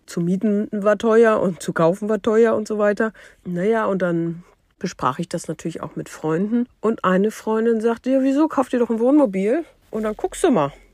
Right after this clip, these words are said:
Weil ich ja auch nicht wusste, will ich jetzt in Deutschland bleiben oder ist es vielleicht doch ein anderes Land, vielleicht irgendein völlig unbekanntes Land oder gleich nebenan. Und da kam diese Frage und da habe ich gedacht, "Ja,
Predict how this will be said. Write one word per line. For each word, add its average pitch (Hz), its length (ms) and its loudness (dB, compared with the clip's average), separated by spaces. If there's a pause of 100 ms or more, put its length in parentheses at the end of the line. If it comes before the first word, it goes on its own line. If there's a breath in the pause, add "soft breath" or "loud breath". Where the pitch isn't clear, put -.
(120)
Weil 175 120 -2
ich - 80 -8
ja - 100 -6
auch 160 100 -10
nicht 160 200 -8
wusste, 180 340 -6
will 165 120 -6
ich 156 80 -10
jetzt 151 200 -8
in - 100 -14
Deutschland 185 480 -4
bleiben 170 400 -2
oder - 200 -8
ist - 140 -20
es - 80 -16
vielleicht - 300 -12
doch 143 120 -12
ein - 100 -10
anderes - 400 -14
Land, 175 420 -4 (220 soft breath)
vielleicht - 300 -6
irgendein 147 280 -6
völlig 190 380 -4
unbekanntes 226 600 -4
Land 214 420 -2
oder 147 420 -4 (140)
gleich 139 280 -10
nebenan. 185 800 -2 (320 soft breath)
Und 254 180 2 (160)
da 262 120 4
kam 294 280 0
diese 220 220 -4
Frage 214 600 2 (240)
und 269 100 6
da 294 80 6
habe 294 100 4
ich 277 60 -4
gedacht, 311 300 2
"Ja, 415 160 4